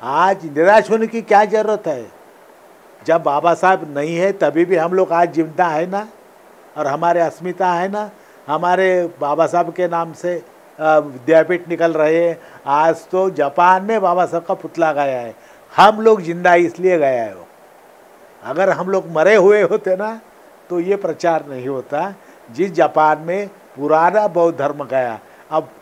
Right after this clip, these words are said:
वो लोग पूछते थे कि बाबा साहब और उनका धर्म आइए, हमारा नहीं। अब वो कहते हैं कि बाबा साहब आदर्श है,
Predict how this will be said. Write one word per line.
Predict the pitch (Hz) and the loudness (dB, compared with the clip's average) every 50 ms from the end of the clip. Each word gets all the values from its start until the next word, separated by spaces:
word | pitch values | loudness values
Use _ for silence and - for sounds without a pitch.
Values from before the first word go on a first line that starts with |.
| _ - - - - | _ -20 -20 -16 -8
वो | 135 165 196 214 | -2 2 4 4
लोग | 220 220 214 202 - | 4 2 0 -4 -4
पूछते | - 185 180 - - - 190 185 | -6 -6 -6 -4 -2 -2 0 0
थे | 165 190 185 | 0 -2 -2
कि | 170 185 | -2 -2
बाबा | 170 156 156 151 175 180 175 | -2 -2 0 2 2 2 2
साहब | 143 170 180 180 180 | 2 0 -2 -2 0
और | 180 170 | -2 -2
उनका | 175 175 165 156 170 175 | -4 -4 -6 -4 -2 -2
धर्म | 170 - 143 147 147 147 | 0 2 0 0 0 -2
आइए, | 151 143 139 131 135 123 101 87 - - - - _ _ - - - _ - _ _ _ - - _ - | -4 -6 -6 -6 -8 -10 -10 -12 -16 -20 -20 -20 _ _ -20 -20 -20 _ -20 _ _ _ -20 -20 _ -10
हमारा | 120 123 147 160 160 156 160 160 | -8 -2 0 2 2 2 0 0
नहीं। | 160 156 151 131 113 - - - - - | -2 -6 -8 -10 -12 -16 -20 -20 -16 -8
अब | 143 151 170 170 | -4 -2 -2 0
वो | 156 147 151 165 170 | -2 -2 -2 -4 -4
कहते | 170 - 160 143 135 160 156 | -4 -4 -6 -4 -4 -4 -6
हैं | 165 170 | -6 -6
कि | 165 185 | -6 -8
बाबा | 175 127 131 127 127 127 151 156 | -8 -8 -6 -6 -4 -2 -2 -2
साहब | 147 - 202 233 240 | -2 -2 -2 0 2
आदर्श | 233 180 151 135 143 135 117 - - | 2 0 0 0 -2 -4 -4 -6 -10
है, | 147 143 143 147 175 202 208 | -8 -6 -4 -2 -4 -4 -6